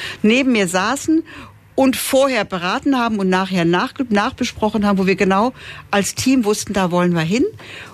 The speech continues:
Und wir tragen das, was wir jetzt tun, auch miteinander. Keiner schert aus. Also das war die, glaub ich, die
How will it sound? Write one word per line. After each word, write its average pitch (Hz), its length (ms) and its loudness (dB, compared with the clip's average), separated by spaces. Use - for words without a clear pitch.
Und 196 140 2
wir 196 120 0
tragen 196 320 -2
das, 202 140 -2
was 196 160 -2
wir - 80 2
jetzt 196 160 -2
tun, 190 200 0
auch 165 160 0
miteinander. 240 520 2
Keiner 214 320 2
schert - 320 0
aus. 226 320 0
Also 190 140 2
das 262 220 0
war 285 100 2
die, 208 260 -2
glaub - 180 0
ich, 208 220 2
die 170 100 -4